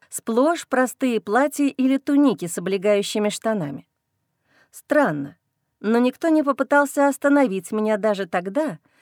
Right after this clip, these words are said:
когда я взлетела по каменной лестнице, усланной дорогим ковром цвета мха,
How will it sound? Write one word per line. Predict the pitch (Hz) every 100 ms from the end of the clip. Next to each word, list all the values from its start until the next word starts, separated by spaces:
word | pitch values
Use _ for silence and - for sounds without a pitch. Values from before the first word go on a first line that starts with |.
| _ _ -
когда | 233 226 294
я | 285
взлетела | 226 262 - 285 262
по | 262 247
каменной | 269 262 254 247
лестнице, | 247 294 - 269 - 254 - _ _
усланной | 262 277 269 262 254
дорогим | 220 233 233 240 254
ковром | 247 233 233 247
цвета | - 240 240 262
мха, | 262 - 147